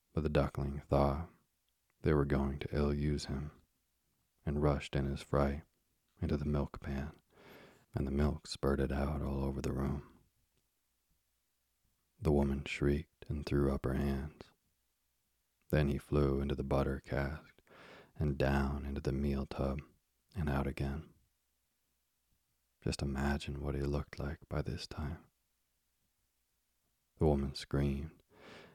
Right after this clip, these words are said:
and tried to hit him with the tongs. The children tumbled over one another in trying to catch him, and they screamed with laughter. By good luck, the door stood open, and the duckling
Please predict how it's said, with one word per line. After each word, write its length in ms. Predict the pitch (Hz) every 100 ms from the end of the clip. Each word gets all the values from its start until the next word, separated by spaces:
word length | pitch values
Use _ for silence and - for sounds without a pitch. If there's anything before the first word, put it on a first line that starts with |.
| -
and 120 | 78
tried 260 | - 69 67
to 100 | 64
hit 160 | 69 67
him 200 | 67 69
with 120 | 69
the 60 |
tongs. 640 | - 69 69 67 73 - - _ _ _ _ _ _ _ _ -
The 60 | -
children 460 | 80 73 69 69
tumbled 380 | - 69 69 67
over 360 | 67 71 67 67
one 180 | 67
another 480 | 69 69 69 69 73 -
in 80 | 82
trying 360 | - 73 69 69
to 80 |
catch 340 | - 73 71 -
him, 220 | 67 73 - _ - - - _ _ 78
and 120 | 69
they 80 | 71
screamed 600 | - - 73 73 71 73
with 160 | 69
laughter. 560 | 67 71 - - 76 78 - _ _ _ _ _ _ _ _ _ _ _ _ _ _ _ _ _ _ _ _ _ _ _ -
By 120 | 76
good 260 | 73 76 73
luck, 360 | 69 71 - -
the 80 |
door 400 | 71 71 69 69 -
stood 260 | - 69
open, 480 | 69 71 71 71 85 _ - - - - - -
and 100 | 80
the 60 | 73
duckling 640 | 71 71 - 69 69 76